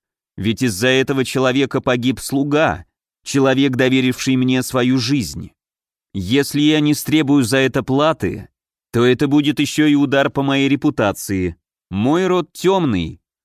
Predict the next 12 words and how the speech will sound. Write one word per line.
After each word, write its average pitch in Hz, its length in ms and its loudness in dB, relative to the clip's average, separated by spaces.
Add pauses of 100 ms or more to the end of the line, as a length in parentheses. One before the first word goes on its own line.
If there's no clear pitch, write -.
а 101 180 -2
тёмные 156 480 0
маги 151 300 0
обиды 139 380 2
не 139 120 0
прощают, 120 720 -2 (380)
пускай 147 460 0
порой 151 340 2
откладывают 143 640 0
их 143 160 -2
на 139 140 0
десятилетия. 104 1040 -2